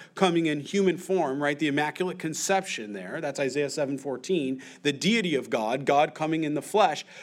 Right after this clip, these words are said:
But there is also this aspect of the God-man, right? He's a hundred percent human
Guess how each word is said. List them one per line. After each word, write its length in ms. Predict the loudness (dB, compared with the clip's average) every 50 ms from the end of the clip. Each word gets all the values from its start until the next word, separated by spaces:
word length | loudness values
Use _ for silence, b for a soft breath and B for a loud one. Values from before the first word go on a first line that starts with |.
| B B
But 140 | 4 4 6
there 160 | 8 6 6
is 140 | 6 6 4
also 320 | 4 4 4 4 4 4 6
this 220 | 4 4 2 2
aspect 520 | 2 2 2 2 2 2 0 0 2 2
of 140 | 0 2 2
the 80 | 2 4
God-man, 720 | 6 6 6 8 6 6 4 0 -4 -8 -8 -8 -8 -4
right? 320 | 2 4 6 6 6 4 0 B B B
He's 220 | 0 2 2 4 4
a 120 | 4 2
hundred 280 | 2 2 2 2 2 2
percent 360 | 0 0 2 2 0 0 0
human 540 | -2 0 4 4 6 6 4 2 0 -2